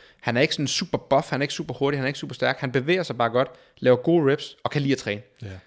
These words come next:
Speaker 1: Og så drikker han fucking kush-, kakaomælk sådan seks gange om dagen. Og så er han bare sådan,
Speaker 2: Klokken et om
Speaker 1: "Don't,
Speaker 2: morgenen, når
Speaker 1: don't
Speaker 2: han
Speaker 1: fix a
Speaker 2: skriver
Speaker 1: broken
Speaker 2: til
Speaker 1: system."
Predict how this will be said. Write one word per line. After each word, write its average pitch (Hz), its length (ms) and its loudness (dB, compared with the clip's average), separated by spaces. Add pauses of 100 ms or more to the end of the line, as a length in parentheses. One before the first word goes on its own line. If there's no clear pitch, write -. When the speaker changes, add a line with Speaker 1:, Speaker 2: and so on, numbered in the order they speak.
(180)
Speaker 1:
Og 123 100 -2
så 135 120 -4
drikker 135 140 2
han 120 80 0
fucking 123 240 -4
kush-, - 180 -6
kakaomælk 127 540 -2
sådan 107 280 -8
seks - 180 -6
gange 110 140 -6
om - 40 -8
dagen. 107 220 -6
Og - 80 -6
så 123 60 -2
er - 20 2
han 127 100 0
bare 120 80 2
sådan, 117 140 -4
Speaker 2:
Klokken 131 280 -4
et 165 80 6
om 180 100 8
Speaker 1:
"Don't, 165 40 0
Speaker 2:
morgenen, 135 300 0
når 170 80 8
Speaker 1:
don't 185 40 8
Speaker 2:
han 175 60 4
Speaker 1:
fix 180 140 4
a 139 40 0
Speaker 2:
skriver 131 140 2
Speaker 1:
broken 156 240 6
Speaker 2:
til - 20 -4 (140)
Speaker 1:
system." 131 200 -6